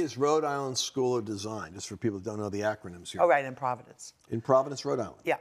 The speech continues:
Speaker 2: and the thing about it is when you're involved with that <clears throat> community of creation, creating things all the time, there's a lot of magic feeling in it.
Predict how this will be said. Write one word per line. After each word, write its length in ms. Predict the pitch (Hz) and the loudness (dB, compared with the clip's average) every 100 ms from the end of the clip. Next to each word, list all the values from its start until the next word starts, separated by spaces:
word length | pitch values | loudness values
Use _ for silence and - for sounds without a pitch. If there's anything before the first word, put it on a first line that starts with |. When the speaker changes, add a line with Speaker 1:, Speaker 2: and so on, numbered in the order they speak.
| - | -2
Speaker 2:
and 120 | 170 | -4
the 80 | 175 | -2
thing 220 | 185 247 | -2 0
about 380 | 240 160 160 180 | 2 6 6 6
it 120 | 220 | 2
is 220 | 240 254 180 | 0 -2 -2
when 140 | 165 | -2
you're 100 | 165 | -2
involved 560 | - 170 151 131 135 185 | -4 -2 2 2 2 2
with 140 | 208 | 4
that 200 | 165 - | 4 2
<clears throat> 60 | - | -4
community 460 | 156 156 180 220 | -6 -4 -4 0
of 220 | 185 127 - | 0 0 -8
creation, 640 | 156 147 156 - 240 233 - _ _ - | -4 -2 0 -2 -6 -8 -14 _ _ -4
creating 540 | 165 170 175 196 208 | 2 4 4 0 -2
things 260 | 214 214 208 | -2 0 2
all 120 | 208 | 2
the 40 | |
time, 240 | 208 214 220 | 0 -4 -2
there's 120 | 156 | -2
a 60 | 147 | 2
lot 160 | 165 | 0
of 60 | 139 | 2
magic 440 | 143 147 147 139 | 0 0 0 -6
feeling 440 | - 160 170 143 123 | -6 -4 -4 -2 -4
in 120 | 113 | -8
it. 140 | 113 | -14